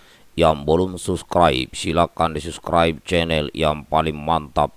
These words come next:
ini, kawan. Di sini saya berbega-, berbagi informasi di hadapan sahabatku semuanya, masih terkait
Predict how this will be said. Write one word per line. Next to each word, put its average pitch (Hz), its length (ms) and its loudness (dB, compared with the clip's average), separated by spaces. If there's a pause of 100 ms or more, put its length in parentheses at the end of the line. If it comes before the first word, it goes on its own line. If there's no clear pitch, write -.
(120)
ini, 78 320 0
kawan. 64 560 0 (1040)
Di 78 160 -2
sini 92 320 -2
saya 85 160 2
berbega-, 82 720 2
berbagi 80 640 0
informasi 82 720 -2
di 82 80 -2
hadapan 78 480 0
sahabatku 80 560 -2
semuanya, 82 880 0 (640)
masih 73 320 -4
terkait 85 640 2